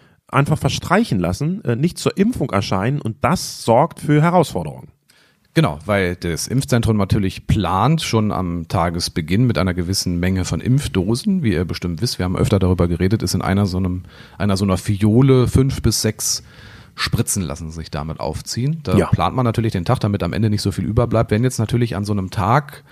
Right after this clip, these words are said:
Speaker 2: geplant sind, sechshundert Leute zu impfen und hundert bis hundertfünfzig, so schreibt es die H N A,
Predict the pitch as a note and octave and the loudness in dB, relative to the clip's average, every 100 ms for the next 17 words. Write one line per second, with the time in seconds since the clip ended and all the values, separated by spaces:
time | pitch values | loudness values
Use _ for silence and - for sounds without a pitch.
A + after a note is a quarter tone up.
0 | - - - _ G#2+ - G#2+ F#2 G2 C3 | -20 -20 -20 _ -2 0 0 2 2 2
1 | B2+ B2+ A2+ G#2+ A#2+ A2 G#2+ G#2+ G#2 - | 0 -2 -2 -2 -2 0 2 0 -2 -4
2 | - B2+ - B2 G2 G2 A#2+ B2+ B2+ G#2+ | -4 -4 -6 -6 -6 -2 0 0 0 -2
3 | - A2+ G2+ A#2+ B2 D#3 - D#3+ - A2 | 0 0 0 0 0 0 -2 -4 -2 -4
4 | A2+ A2 - A#2+ A#2 A2 A2 A2 A2 G2 | 0 0 0 -2 0 0 0 0 0 0
5 | A2+ | 0